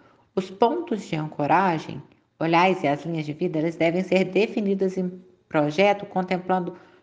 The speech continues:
no mínimo, a capacidade de carga e dispositivo utilizado pra linha de vida e as respectivas instalações.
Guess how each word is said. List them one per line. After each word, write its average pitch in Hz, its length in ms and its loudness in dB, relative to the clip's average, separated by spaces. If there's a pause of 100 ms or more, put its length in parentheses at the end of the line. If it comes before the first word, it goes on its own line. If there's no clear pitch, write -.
(140)
no 240 200 2
mínimo, 302 420 2
a 226 60 0
capacidade 165 680 0
de 165 120 -2
carga 185 640 0
e 165 100 -4
dispositivo 190 560 -2
utilizado 190 540 2
pra 185 120 0
linha 180 200 0
de 180 160 0
vida 175 320 -4
e 202 40 0
as 202 100 -4
respectivas 208 800 -2
instalações. 220 920 -2